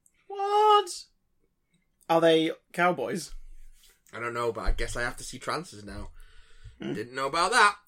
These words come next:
Speaker 2: Um, nineteen eighty-five. Got a few in nineteen eighty-five. Uh, we got The Sure Thing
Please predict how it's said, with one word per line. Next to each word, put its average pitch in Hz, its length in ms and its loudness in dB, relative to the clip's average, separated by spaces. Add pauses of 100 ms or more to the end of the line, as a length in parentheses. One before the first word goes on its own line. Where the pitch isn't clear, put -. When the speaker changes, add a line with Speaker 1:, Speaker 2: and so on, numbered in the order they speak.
Speaker 2:
Um, 233 520 8 (580)
nineteen 208 300 4
eighty-five. 196 920 4
Got 139 160 2
a - 40 -6
few 160 180 -4
in 147 80 0
nineteen 151 220 0
eighty-five. 135 540 -2 (2000)
Uh, 135 420 2 (120)
we 139 60 -8
got 151 220 -2
The 143 80 -2
Sure 180 340 4
Thing 175 360 2